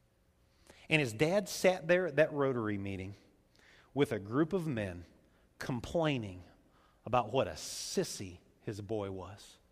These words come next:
and how he'd been a football star and he'd been a baseball star, and he couldn't understand why his kid had to do all that music stuff.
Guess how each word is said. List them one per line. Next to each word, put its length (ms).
and 140
how 180
he'd 280
been 140
a 60
football 420
star 600
and 100
he'd 240
been 140
a 40
baseball 540
star, 600
and 100
he 180
couldn't 300
understand 800
why 180
his 360
kid 360
had 160
to 60
do 180
all 160
that 160
music 400
stuff. 520